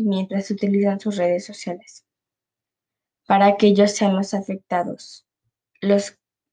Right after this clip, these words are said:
los que afecten a alguien más o solamente testigos. En cualquiera de estos casos es posible manejar la situación de manera que se reduzcan la, las consecuencias negativas para cada uno de los im-,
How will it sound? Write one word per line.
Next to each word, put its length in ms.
los 220
que 80
afecten 560
a 80
alguien 280
más 320
o 60
solamente 600
testigos. 680
En 140
cualquiera 520
de 40
estos 320
casos 380
es 100
posible 500
manejar 600
la 140
situación 580
de 120
manera 520
que 140
se 180
reduzcan 580
la, 180
las 180
consecuencias 680
negativas 680
para 300
cada 280
uno 200
de 140
los 280
im-, 200